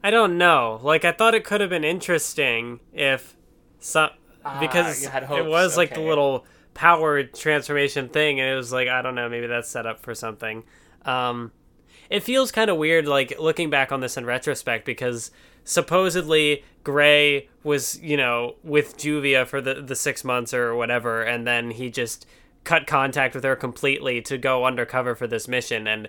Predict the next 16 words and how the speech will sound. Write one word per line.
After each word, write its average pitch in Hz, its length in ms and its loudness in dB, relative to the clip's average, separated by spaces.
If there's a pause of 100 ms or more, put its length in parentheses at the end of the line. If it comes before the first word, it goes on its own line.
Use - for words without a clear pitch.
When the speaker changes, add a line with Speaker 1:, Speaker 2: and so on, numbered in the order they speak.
(300)
Speaker 1:
oh, 147 320 6 (180)
it's 135 100 -6
like, 135 120 -4
"Sorry, 156 340 6
I 123 40 2
had 131 140 -2
to 131 60 -8
keep 139 220 -4
you 131 320 -4
safe," 147 320 -2
but - 160 -6 (180)
I 180 120 4
don't 165 100 6
know, 139 140 2
it 143 140 -2
feels 170 680 0